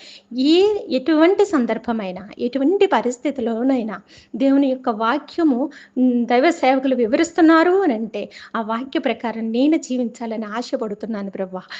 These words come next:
అటువంటి ఆశ నేను కలిగి ఉన్నాను కాబట్టి నా ఆశను నెరవేర్చు తండ్రి అని చెప్పేసి ఆయన సన్నిధిలో ప్రార్థించే వారంగా మనం ఎప్పుడైతే ఉంటామో అప్పుడు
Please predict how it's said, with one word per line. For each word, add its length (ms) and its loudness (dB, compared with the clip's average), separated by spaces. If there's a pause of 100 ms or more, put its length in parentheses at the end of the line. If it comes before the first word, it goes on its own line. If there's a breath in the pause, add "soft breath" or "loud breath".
(200 loud breath)
అటువంటి 480 2
ఆశ 460 -2
నేను 200 0
కలిగి 340 -6
ఉన్నాను 360 -4
కాబట్టి 460 -10 (260 loud breath)
నా 60 -4
ఆశను 560 -4
నెరవేర్చు 560 -2
తండ్రి 540 0
అని 120 0
చెప్పేసి 480 -6 (300 loud breath)
ఆయన 340 0
సన్నిధిలో 440 -2
ప్రార్థించే 640 -4
వారంగా 340 -8
మనం 200 -8
ఎప్పుడైతే 520 -2
ఉంటామో 440 -6 (300 loud breath)
అప్పుడు 520 0